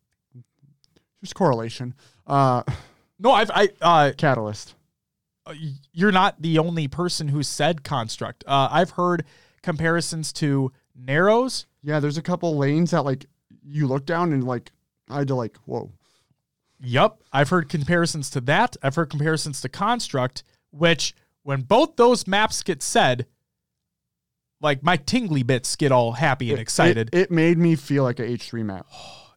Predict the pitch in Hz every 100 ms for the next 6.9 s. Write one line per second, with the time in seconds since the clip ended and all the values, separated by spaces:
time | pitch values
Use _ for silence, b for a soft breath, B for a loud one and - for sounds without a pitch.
0 | - 160 175 202 196 175 156 175 160 165
1 | 143 160 151 - 139 - - 214 247 151
2 | 139 123 117 - _ _ _ _ 143 151
3 | 160 131 123 240 214 170 131 160 - 151
4 | 135 190 175 131 110 113 101 95 - _
5 | _ _ _ _ 139 143 127 123 220 185
6 | 135 - - - - 151 - - -